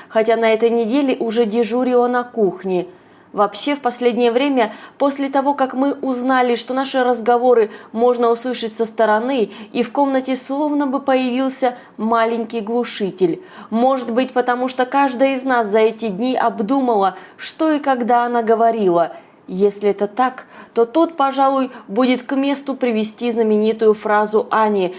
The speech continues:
которую она обычно произносит по утрам, приступая к молочному супу. А в последнее время почему-то это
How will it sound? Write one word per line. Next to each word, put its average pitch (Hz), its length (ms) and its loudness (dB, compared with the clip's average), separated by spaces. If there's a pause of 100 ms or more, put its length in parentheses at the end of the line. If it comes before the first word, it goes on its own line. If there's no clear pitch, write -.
(180)
которую 202 520 2
она 202 280 0
обычно 254 420 -2
произносит 226 640 0
по 226 80 0
утрам, 214 520 2 (200)
приступая 208 640 2
к 196 100 -12
молочному 208 680 2
супу. 185 560 0 (300)
А 185 100 -2
в 180 60 -10
последнее 196 480 0
время 240 260 2
почему-то 208 520 -2
это - 240 -8